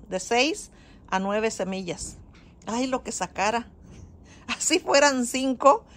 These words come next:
así fueran cinco, con eso me conformara. Pero esa es una de mis Golden State. Ahí tengo otra, la de atrás también.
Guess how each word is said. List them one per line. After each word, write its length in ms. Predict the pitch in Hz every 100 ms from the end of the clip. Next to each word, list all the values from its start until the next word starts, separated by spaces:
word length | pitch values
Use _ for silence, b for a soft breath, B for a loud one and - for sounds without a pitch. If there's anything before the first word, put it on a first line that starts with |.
| B B -
así 300 | 311 - 320
fueran 340 | 262 269 262
cinco, 320 | 254 247 254
con 160 | 247 214
eso 200 | 226 247
me 160 | 277 285
conformara. 760 | 214 208 196 190 202 208 202 - B B B -
Pero 160 | 202
esa 160 | 240 269
es 100 | 262
una 200 | 262 262
de 80 | 226
mis 160 | 196
Golden 320 | 226 226 240
State. 440 | 226 - 233 240 285 B B B B
Ahí 160 | 214 233
tengo 360 | 254 254 240
otra, 380 | 240 240 285 311 - -
la 120 | 196
de 100 | 190
atrás 340 | 190 214 247 -
también. 460 | 226 214 220 285